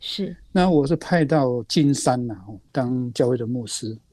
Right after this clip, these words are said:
Speaker 2: 那其实我跟我的同学一样啊，就毕业之后就当个牧师，我还蛮认真的。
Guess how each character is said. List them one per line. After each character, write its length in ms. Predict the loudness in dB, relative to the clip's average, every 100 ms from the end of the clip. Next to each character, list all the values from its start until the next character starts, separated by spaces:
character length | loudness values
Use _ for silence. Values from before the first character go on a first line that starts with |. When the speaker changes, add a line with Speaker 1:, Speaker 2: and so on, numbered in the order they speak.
| _ _ _ -2
Speaker 2:
那 140 | 0
其 160 | 2 4
实 80 | 4
我 160 | 2
跟 180 | 2 2
我 60 | 2
的 80 |
同 240 | -2 -4 -4
学 160 | -2
一 140 | -2 0
样 180 | -2 -2
啊， 100 | -6
就 80 | -2
毕 140 | 2
业 100 | 2
之 200 | 0 -2 -4
后 80 |
就 120 | -4 -4
当 220 | -4 -4
个 80 | -6
牧 260 | -6 -6
师， 320 | -8 -10 -4
我 160 | 2 4
还 80 | 4
蛮 220 | 2 -2
认 200 | -4 -6
真 240 | -8 -10
的。 60 | -10